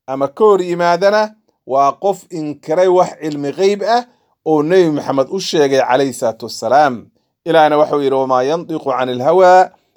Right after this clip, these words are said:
in huwa illaa waxyun yuuxaa." Marka nebiga wixii loo waxyooday qofka inkira oo caqligiisa oo, ee,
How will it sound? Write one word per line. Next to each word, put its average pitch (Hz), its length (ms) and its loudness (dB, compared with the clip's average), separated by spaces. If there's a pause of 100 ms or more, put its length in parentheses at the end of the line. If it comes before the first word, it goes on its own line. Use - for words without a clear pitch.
(120)
in 135 200 -8
huwa 160 220 0
illaa 147 320 2
waxyun 143 340 -2 (100)
yuuxaa." 120 580 -4 (500)
Marka 196 180 -2
nebiga 214 340 4
wixii 208 280 0
loo 185 320 4
waxyooday 180 600 -2
qofka 180 420 -4
inkira 147 680 2 (500)
oo 139 140 0
caqligiisa 143 1120 -2 (540)
oo, 151 300 0
ee, 131 560 2